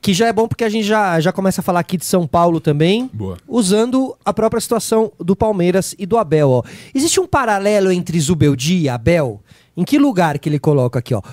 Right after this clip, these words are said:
Speaker 1: "O estilo do argentino me lembra muito do Abel nos primeiros anos do Palmeiras."
Speaker 2: Concordo plenamente.
Speaker 1: Vocês acham que o argentino vai ser tão odiado, né? Tipo, um exercício
Speaker 2: Ah,
Speaker 1: de
Speaker 2: eu
Speaker 1: Mas
Speaker 2: falo
Speaker 1: realmente
Speaker 2: aqui.
Speaker 1: há uma semelhança nesse começo mesmo.
Speaker 2: Eu falo aqui, vocês são prova.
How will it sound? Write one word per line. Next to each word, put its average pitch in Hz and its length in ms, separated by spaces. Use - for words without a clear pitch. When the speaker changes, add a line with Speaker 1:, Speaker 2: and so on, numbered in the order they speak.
Speaker 1:
"O 196 80
estilo 339 360
do 254 100
argentino 190 560
me 226 100
lembra 262 320
muito 277 360
do 262 120
Abel 220 440
nos 254 160
primeiros 277 480
anos 233 480
do 156 120
Palmeiras." 147 560
Speaker 2:
Concordo 117 380
plenamente. 113 640
Speaker 1:
Vocês 311 240
acham 349 240
que - 100
o 254 60
argentino 214 560
vai 226 160
ser 226 220
tão 220 240
odiado, 185 680
né? 196 160
Tipo, 180 180
um 202 80
exercício 196 500
Speaker 2:
Ah, 208 40
Speaker 1:
de 196 140
Speaker 2:
eu 214 160
Speaker 1:
Mas 185 120
Speaker 2:
falo 247 160
Speaker 1:
realmente 254 380
Speaker 2:
aqui. 117 60
Speaker 1:
há 180 200
uma 226 160
semelhança 233 580
nesse 220 180
começo 240 440
mesmo. 208 180
Speaker 2:
Eu 131 80
falo 156 240
aqui, 180 180
vocês 120 160
são 123 160
prova. 127 500